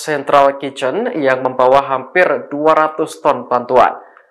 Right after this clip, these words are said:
Pengirimannya dilakukan melalui dermaga baru yang disiapkan di Gaza. World Central Kitchen telah membangun dermaga darurat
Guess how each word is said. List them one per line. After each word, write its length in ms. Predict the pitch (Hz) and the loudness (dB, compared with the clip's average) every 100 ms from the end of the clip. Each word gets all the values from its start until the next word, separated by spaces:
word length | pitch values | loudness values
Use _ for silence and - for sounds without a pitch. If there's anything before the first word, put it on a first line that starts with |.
| - | -4
Pengirimannya 480 | 165 185 190 185 208 | 2 4 4 2 2
dilakukan 640 | 190 165 160 160 175 180 | 2 0 -2 -2 -2 0
melalui 320 | 156 147 151 | 0 0 -2
dermaga 560 | 151 143 139 131 135 131 | -4 -4 -2 0 -2 0
baru 320 | 127 123 180 | 0 0 -2
yang 320 | 202 135 127 | -2 -2 -2
disiapkan 800 | 123 120 135 139 139 - 127 120 | -10 -8 0 0 0 -2 -2 -2
di 160 | - 120 | -10 -6
Gaza. 640 | 120 113 110 113 78 - _ _ _ _ | -2 -2 2 2 2 -2 _ _ _ _
World 240 | 127 147 - | 0 2 0
Central 640 | - 165 151 - 151 151 156 | -2 0 0 2 4 4 0
Kitchen 320 | 151 - 226 | -8 -6 -6
telah 240 | 240 160 147 | 0 2 2
membangun 480 | 135 131 131 143 | 0 -2 -2 -2
dermaga 400 | 139 131 131 131 | -2 0 -2 -2
darurat 720 | 123 120 120 113 127 208 - | -2 -2 -2 2 2 2 -2